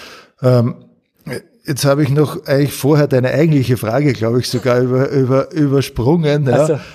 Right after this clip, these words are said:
Speaker 1: Ähm, äh, du hast ja gefragt, Zeit gegen Geld, ja.
Speaker 2: Ja.
Speaker 1: Und, ähm, eigentlich war mir klar, ich will dem Kunden ein Ergebnis liefern.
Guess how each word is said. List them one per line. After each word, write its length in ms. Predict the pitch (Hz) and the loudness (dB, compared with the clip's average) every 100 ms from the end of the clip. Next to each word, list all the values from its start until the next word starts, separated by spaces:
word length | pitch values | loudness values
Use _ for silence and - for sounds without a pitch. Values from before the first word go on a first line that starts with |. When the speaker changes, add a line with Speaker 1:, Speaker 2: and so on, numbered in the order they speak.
| - | -8
Speaker 1:
Ähm, 300 | 139 139 143 - | -2 0 0 -2
äh, 200 | 160 147 | -2 0
du 120 | 151 | 0
hast 100 | 147 | 0
ja 60 | 151 | 0
gefragt, 580 | - 139 139 - - - | -2 -2 -4 -12 -8 0
Zeit 360 | 127 156 - | 0 0 -2
gegen 260 | 143 143 147 | -2 -2 -2
Geld, 420 | 123 151 147 - - | 0 0 -2 -6 -6
ja. 140 | 117 | -2
Speaker 2:
Ja. 180 | 120 113 - _ | -2 -6 -14 _
Speaker 1:
Und, 600 | _ 147 139 139 135 131 - | _ -4 0 0 -2 -4 -6
ähm, 560 | 135 135 135 139 143 - _ _ _ _ _ _ | -2 0 0 -2 -6 -16 _ _ _ _ _ _
eigentlich 260 | 143 160 135 | -2 0 2
war 140 | 139 | 2
mir 180 | 151 151 | 2 2
klar, 320 | 127 120 156 | 2 2 2
ich 140 | 151 | 0
will 120 | 139 131 | 0 0
dem 160 | 143 | -2
Kunden 280 | - 151 143 | -2 -4 -2
ein 120 | 127 | -2
Ergebnis 480 | 127 120 147 156 113 | 0 0 0 0 -2
liefern. 320 | 113 95 92 | -2 -2 -6